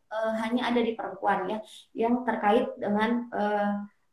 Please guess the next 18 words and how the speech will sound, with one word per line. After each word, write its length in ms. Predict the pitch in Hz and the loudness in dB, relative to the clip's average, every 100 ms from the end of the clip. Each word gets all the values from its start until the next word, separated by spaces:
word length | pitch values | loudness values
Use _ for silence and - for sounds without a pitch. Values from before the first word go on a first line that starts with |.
| _ - | _ 0
mom-, 480 | 214 202 202 - | 2 4 2 -2
apa 240 | - 220 202 | -6 0 2
ya, 160 | 196 | 2
periode-periode 880 | 202 220 220 208 214 208 196 196 226 | 2 4 4 4 2 4 6 8 8
di 60 | 226 | 6
mana 240 | 208 233 | 4 0
kita 240 | 226 - 240 | -2 0 0
sebagai 320 | 247 208 208 | 0 0 2
perempuan 400 | 202 202 220 226 | 2 0 0 0
kan 160 | 262 247 | 0 2
mengalami 720 | 208 190 185 190 196 190 - - | 2 2 0 -2 -4 -6 -12 -12
haid 400 | 220 262 262 247 | -2 0 2 2
misalnya 720 | 240 233 214 226 226 220 220 226 | 0 0 0 0 -2 -2 -2 -2
ya, 80 | 196 190 - _ | -4 -8 -10 _
kemudian 480 | 208 196 190 185 | -6 -4 -2 -2
juga, 320 | 185 190 190 190 | -2 -2 0 2
eh, 260 | 185 190 190 | 2 0 0
melahirkan, 960 | 190 190 233 240 226 214 214 214 220 | 0 2 2 2 2 2 2 0 -2